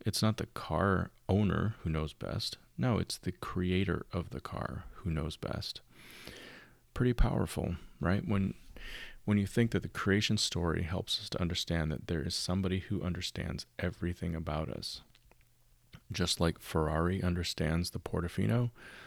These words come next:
so too, God knows everything about us. And he understands that if we are willing to tap into that knowledge, then our lives could be a hundred percent better than they are. Okay, question number two, why are we here?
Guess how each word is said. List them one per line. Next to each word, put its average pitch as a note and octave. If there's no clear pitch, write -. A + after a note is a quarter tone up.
so F#2
too, A2
God F#2+
knows G2
everything E2+
about D#2+
us. -
And F#2+
he F#2
understands E2+
that F2
if F2
we G2+
are F2
willing F2
to F2+
tap -
into E2+
that E2
knowledge, E2
then F2
our E2
lives E2+
could G2+
be F#2
a F2
hundred E2
percent -
better -
than -
they -
are. -
Okay, C3+
question -
number A2
two, -
why E2+
are D#2+
we E2
here? -